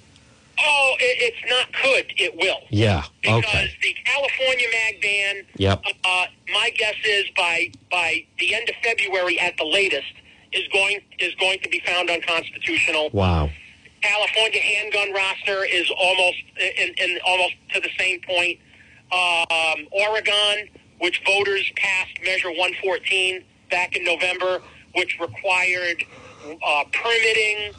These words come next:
Speaker 1: and licensing, uh, to, you know, own anything,
Speaker 2: Hmm.
Speaker 1: um, as well as, you know, a high capa-, a high capacity magazine ban. Um,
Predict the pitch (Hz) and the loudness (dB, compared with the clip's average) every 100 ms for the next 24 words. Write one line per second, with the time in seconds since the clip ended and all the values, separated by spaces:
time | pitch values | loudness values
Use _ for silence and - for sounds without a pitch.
0 | - - - - 175 170 165 156 160 151 | -20 -20 -20 -4 -2 0 0 0 0 -2
1 | 151 - - 220 226 233 - 214 208 190 | -8 -14 -4 -2 -2 -4 -2 0 2 0
2 | 190 190 - - - _ 180 180 170 165 | -2 -8 -14 -20 -20 _ 0 2 4 2
3 | 165 160 - 190 170 160 - - 175 156 | 2 0 -2 -2 0 -2 -4 -2 -2 0
4 | 220 190 170 226 208 - 113 139 - _ | 2 2 2 0 -2 -4 -6 -6 -16 _
5 | - 113 113 80 - _ _ 185 180 170 | -2 2 2 0 -6 _ _ 0 2 2
6 | 165 165 160 - - _ 185 180 - 202 | 0 -2 -8 -16 -20 _ -2 -2 0 0
7 | 208 180 175 170 - 208 185 160 156 - | 2 2 2 0 -4 -4 0 0 0 0
8 | 190 - - 196 175 160 147 190 175 175 | 0 -2 -4 -2 -2 0 0 0 0 -2
9 | 190 185 - 160 165 170 151 - 277 254 | -2 -2 -2 -2 0 0 -2 0 0 0
10 | 160 143 135 285 - _ _ _ - - | 0 -2 -2 -6 -14 _ _ _ -20 -20
11 | _ 196 180 175 170 165 | _ 0 2 2 0 -4